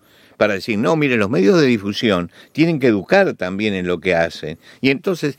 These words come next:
desde el vocabulario hasta los temas que tratan, tienen alguna forma, que son medios de difusión general, ¿no? Tienen, en alguna forma, que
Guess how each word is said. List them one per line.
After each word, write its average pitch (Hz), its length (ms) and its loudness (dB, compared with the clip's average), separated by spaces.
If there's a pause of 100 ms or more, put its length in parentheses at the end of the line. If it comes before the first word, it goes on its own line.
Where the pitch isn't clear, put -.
(140)
desde 143 200 2
el 127 60 -2
vocabulario 135 800 0
hasta 110 200 -2
los 110 140 -4
temas 160 300 -2
que 110 120 0
tratan, 95 560 -2 (320)
tienen 185 360 4
alguna 151 360 0
forma, 101 440 2 (260)
que 101 120 2
son 113 340 4
medios 131 480 4
de 104 140 2
difusión 98 640 -2
general, 113 640 0 (400)
¿no? 135 240 -4 (200)
Tienen, 143 440 2 (220)
en 117 140 2
alguna 151 360 0
forma, 120 500 2 (380)
que 123 280 0